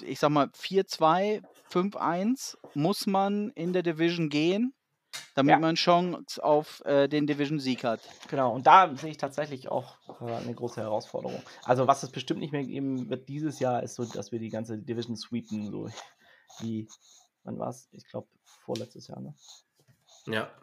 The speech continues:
Speaker 2: Weiß gar nicht mehr.
Speaker 3: Ja.
Speaker 2: Sechs,
Speaker 1: Aber warum
Speaker 2: also
Speaker 1: dürften ihr zum Beispiel hier sowas gegen Buccaneers und so? Ist das hier dieses Außer-Division-Spiel oder was?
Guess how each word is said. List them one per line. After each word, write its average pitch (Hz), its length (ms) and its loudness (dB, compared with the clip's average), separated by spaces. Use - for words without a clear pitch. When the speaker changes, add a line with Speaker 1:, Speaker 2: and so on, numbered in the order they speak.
Speaker 2:
Weiß - 140 -20
gar 120 80 -14
nicht 123 80 -14
mehr. 120 120 -16
Speaker 3:
Ja. 117 120 -6
Speaker 2:
Sechs, 113 220 -6
Speaker 1:
Aber 127 120 2
warum 135 180 6
Speaker 2:
also 139 120 4
Speaker 1:
dürften 160 260 0
ihr 175 180 2
zum - 160 -4
Beispiel 165 260 -2
hier 147 80 -2
sowas 139 340 -4
gegen 127 220 -2
Buccaneers 156 640 0
und 123 140 -4
so? 120 180 -4
Ist 107 160 -8
das 151 140 -2
hier 165 120 0
dieses 139 460 0
Außer-Division-Spiel 240 1400 0
oder 262 240 -2
was? 285 160 -8